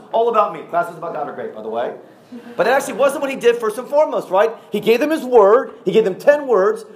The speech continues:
But then he said, "I want you to have a tent of meeting where my presence will dwell.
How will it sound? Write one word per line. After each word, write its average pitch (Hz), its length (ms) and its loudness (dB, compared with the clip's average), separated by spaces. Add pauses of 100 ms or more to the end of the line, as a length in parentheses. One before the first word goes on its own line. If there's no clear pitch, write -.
(140)
But 208 120 0
then 311 120 0
he 294 120 -2
said, 262 600 0
"I 311 80 4
want 339 160 2
you 320 60 -6
to 311 40 4
have 285 80 4
a 226 80 -6
tent - 340 -2
of 202 140 -10
meeting 226 500 -8
where 226 120 -2
my 220 140 -4
presence 226 380 -8
will 175 200 -6
dwell. - 400 -4